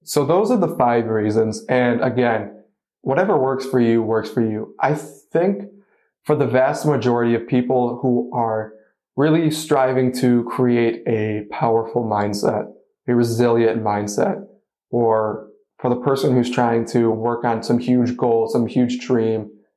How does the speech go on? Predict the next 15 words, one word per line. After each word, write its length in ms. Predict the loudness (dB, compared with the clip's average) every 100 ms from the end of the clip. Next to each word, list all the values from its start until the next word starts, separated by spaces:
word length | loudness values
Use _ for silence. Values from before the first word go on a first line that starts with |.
| _ _ _ _ _ _ _ _ _ -6
it's 200 | -6 -2
easier 580 | 0 2 4 2 0 -2
to, 640 | 0 2 2 0 -4 -12 -20 _ _ _ _ _ _ _ _ -6
to 100 | -4
find 440 | 0 2 2 2
time 360 | 0 2 0 -2
to 160 | -2
work 300 | 0 0 0
on 160 | -2 0
those 240 | 0 0 0
things 480 | 0 2 0 -6 -6
in 120 | 0 2
the 60 |
morning 500 | 2 -2 -4 -6 -10 -16 _ _ -4
than 520 | 0 0 0 -4 -10